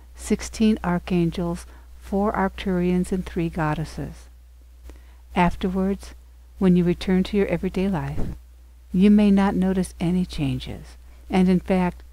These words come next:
forget all about it. But you are known to Spirit, and they walk with you always, in this and every lifetime, in this and every dimension.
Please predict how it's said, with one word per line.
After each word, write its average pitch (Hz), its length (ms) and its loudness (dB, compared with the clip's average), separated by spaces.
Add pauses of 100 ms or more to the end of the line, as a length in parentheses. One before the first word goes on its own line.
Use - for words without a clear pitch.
forget 202 340 2
all 180 160 2
about 175 360 -2
it. - 240 -16 (1080)
But 190 140 0
you 185 160 2
are 175 80 2
known 165 260 2
to 156 60 -10
Spirit, 127 460 -10 (560)
and 170 160 6
they 175 60 4
walk 180 320 -4
with 196 140 -8
you 208 120 -6
always, 151 560 -4 (640)
in 170 160 2
this 180 400 -2
and 180 180 -2
every 156 160 -4
lifetime, 175 680 -6 (680)
in 160 180 2
this 165 460 -4 (240)
and 175 180 -2
every 156 200 -6
dimension. 147 680 -4